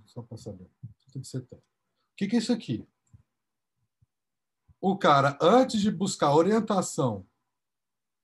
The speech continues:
pra abrir o mei, ele foi na raça e montou o mei. Mas ele precisa pagar aqueles cinquenta e poucos reais por mês. Não conseguiu pagar. Esqueceu. Passou ano.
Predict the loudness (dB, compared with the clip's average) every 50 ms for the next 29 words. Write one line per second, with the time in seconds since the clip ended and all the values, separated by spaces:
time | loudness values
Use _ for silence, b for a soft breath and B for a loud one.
0 | _ _ _ -2 0 0 0 0 0 0 0 0 0 0 0 0 2 2 0 0
1 | -2 -6 -12 _ _ _ _ _ _ _ _ _ _ _ _ _ _ _ _ _
2 | _ _ _ _ _ _ _ -6 -2 0 0 0 0 -2 0 0 0 2 2 2
3 | 0 0 0 0 0 0 -2 -4 -4 -4 -2 -2 -4 -6 -6 -6 -6 -4 -6 -6
4 | -8 -10 -14 _ _ _ _ _ _ _ _ _ _ _ _ -20 -20 -18 _ -8
5 | -6 -4 -2 -4 -4 -4 -8 -10 -8 -6 -6 -2 0 0 0 0 0 -4 -4 -4
6 | -4 -6 -6 -8 -8 -10 -10 -8 -6 -6 -6 -6 -8 -6 -6 -6 -6 -6 -8 -8
7 | -8 -6 -6 -6 -8 -8 _ -8 -6 -6 -6 -6 -8 -10 -14 -20 -20 -20 _ _
8 | _ _ _ _ _ _ _ _ _ _ _ _ _ _ _ _ _ _ _ _
9 | _ _ _ _ _ _ _ -4 -2 0 0 0 0 -2 -2 -4 -4 -6 -8 -6
10 | -6 -6 -6 -4 -4 -6 -6 -4 -6 -8 -8 -10 -12 -18 _ _ _ _ _ _
11 | _ _ _ _ _ -20 -20 -8 -2 -2 -2 -2 -2 -4 -4 -2 -2 -2 -4 -4
12 | -6 -6 -6 -6 -10 -18 _ _ _ _ _ _ _ _ _ _ -8 -8 -8 -6
13 | -6 -2 2 4 4 4 4 2 -2 -4 -8 -12